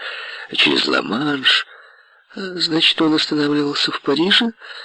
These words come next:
и в Дижоне тоже. О, это хорошо. Очень утомительно стало путешествовать из-за этой гнусной войны.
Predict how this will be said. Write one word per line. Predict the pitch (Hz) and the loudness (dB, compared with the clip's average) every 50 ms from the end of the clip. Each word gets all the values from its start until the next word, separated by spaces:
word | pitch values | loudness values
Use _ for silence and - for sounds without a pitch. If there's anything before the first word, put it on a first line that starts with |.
| - - - - _ _ _ - | -18 -18 -20 -20 _ _ _ -4
и | 151 | -4
в | 143 - | 0 2
Дижоне | - 80 - - 110 151 190 208 254 262 | 2 2 4 2 2 2 2 0 -2 -2
тоже. | - - 208 160 117 101 95 | 0 0 0 2 2 0 0
О, | 90 110 190 226 - 226 185 | -2 -4 -6 -6 -6 -6 -8
это | - - - | -6 -4 -4
хорошо. | - - 82 87 90 - - - 180 214 220 - - - - - - - - - - - - _ _ _ - - | -4 -2 -2 0 2 2 2 4 2 2 0 0 -4 -8 -6 -6 -6 -8 -10 -12 -14 -18 -20 _ _ _ -2 0
Очень | 165 151 - - 165 170 | 2 2 4 2 2 0
утомительно | 170 - - 180 190 196 180 - 196 196 190 | 0 2 2 2 2 2 0 0 0 0 0
стало | 185 - - 208 139 101 | 0 0 0 0 0 0
путешествовать | - - - - 165 - - 127 - - - - 104 92 - - - - - - - - - | 0 -2 -2 0 2 4 2 2 2 0 0 0 0 0 0 -2 -6 -6 -8 -8 -10 -10 -4
из-за | - 147 131 - 151 143 | -2 0 2 4 4 4
этой | 135 - 131 117 110 | 4 4 2 2 2
гнусной | 104 120 120 123 107 - - 123 131 | 2 0 0 2 0 0 0 0 0
войны. | 127 135 131 123 110 82 71 65 65 | 2 2 0 0 0 0 -2 -2 -4